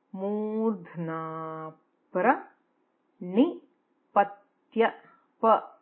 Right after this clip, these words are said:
अग्रे संयोगः अस्ति, अतः गुरुः। य इति लघुः। याचे। मुकुन्द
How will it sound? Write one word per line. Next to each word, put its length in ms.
अग्रे 300
संयोगः 580
अस्ति, 320
अतः 340
गुरुः। 540
य 400
इति 200
लघुः। 540
याचे। 1080
मुकुन्द 1000